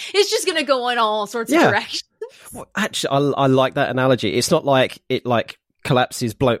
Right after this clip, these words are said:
Speaker 2: blows into flames. It is, it just is gonna keep running.
Speaker 1: Oh, no.
Speaker 2: It's like, how is this thing
Speaker 1: It is on
Speaker 2: continuing
Speaker 1: a
Speaker 2: to run off the
Speaker 1: mission.
Speaker 2: tracks? Yeah, that's exactly what this is going to be. Uh, folks, so, I mean, a lot of you listening to this podcast are regular listeners. You know what I'm like, right? Um,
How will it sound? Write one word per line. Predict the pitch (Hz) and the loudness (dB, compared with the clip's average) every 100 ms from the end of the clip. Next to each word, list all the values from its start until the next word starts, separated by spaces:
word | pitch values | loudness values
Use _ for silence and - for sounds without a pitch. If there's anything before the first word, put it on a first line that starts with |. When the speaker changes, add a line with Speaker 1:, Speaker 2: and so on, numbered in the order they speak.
| - | -6
Speaker 2:
blows | 104 - 127 | -6 -2 -2
into | 117 | -2
flames. | - 131 110 | -2 -2 -2
It | - 123 | -2 -6
is, | 135 | -6
it | 127 | -8
just | 131 | -4
is | 165 | -2
gonna | - 151 | 0 0
keep | - 151 131 | 0 -4 0
running. | 135 117 | 2 2
Speaker 1:
Oh, | |
no. | 113 | 0
Speaker 2:
It's | 113 | 0
like, | 123 | 0
how | 156 359 | 4 6
is | 403 | 6
this | 349 | 4
thing | 294 254 | 2 2
Speaker 1:
It | 202 | 4
is | 185 | 4
on | - 320 | 6 6
Speaker 2:
continuing | 285 | 6
Speaker 1:
a | |
Speaker 2:
to | 202 | 4
run | 294 | 4
off | 359 | 6
the | 359 | 6
Speaker 1:
mission. | - - 185 | 4 0 -6
Speaker 2:
tracks? | 196 - - - - - - - - | -8 -10 -10 -10 -16 -18 -20 -14 -2
Yeah, | 170 101 - | -2 -2 -2
that's | - 170 427 | 0 2 2
exactly | 151 156 160 | 2 2 2
what | 143 | 2
this | 147 139 | 2 -2
is | 139 | -2
going | 147 139 | 0 0
to | |
be. | 123 131 110 - - - - | 2 0 -2 -10 -20 -12 -2
Uh, | 143 | 0
folks, | 147 180 131 - | 2 2 2 2
so, | 139 - - _ _ - | 2 2 -6 _ _ -8
I | 139 | 2
mean, | 147 143 - - | 2 2 -2 -2
a | 151 | 4
lot | 170 175 | 6 4
of | 160 | 2
you | 156 | 2
listening | 147 - 135 | 2 2 0
to | |
this | 131 | 0
podcast | - 123 - 120 - | -2 -4 -2 -4 -4
are | |
regular | 117 120 110 | -4 -2 0
listeners. | 113 - 101 | -2 -2 -2
You | 127 | 2
know | 135 131 | 4 4
what | 123 | 4
I'm | 107 107 | 2 -2
like, | 92 - - _ | -4 -8 -12 _
right? | 95 92 110 _ - - _ - | -10 -8 -8 _ -20 -20 _ -2
Um, | 127 117 120 | 2 2 0